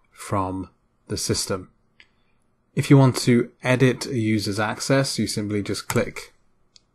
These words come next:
on a user, which will highlight them, and click on Edit. You can then edit that user, such as editing what they have access to. You can restrict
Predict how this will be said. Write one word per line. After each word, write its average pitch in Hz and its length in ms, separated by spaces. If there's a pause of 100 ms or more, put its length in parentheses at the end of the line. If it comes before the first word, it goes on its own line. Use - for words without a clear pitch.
(180)
on 104 340
a - 60
user, 110 380
which 113 180
will - 100
highlight 104 360
them, 104 300 (560)
and 104 220
click - 240
on 98 140
Edit. 117 500 (140)
You 110 120
can 104 160
then 104 300
edit 101 540 (380)
that 95 220
user, 95 480 (320)
such - 280
as 113 280 (360)
editing 98 760 (1400)
what 107 360
they 104 140
have 95 180
access 95 460
to. 92 260 (440)
You 110 160
can 95 160
restrict - 760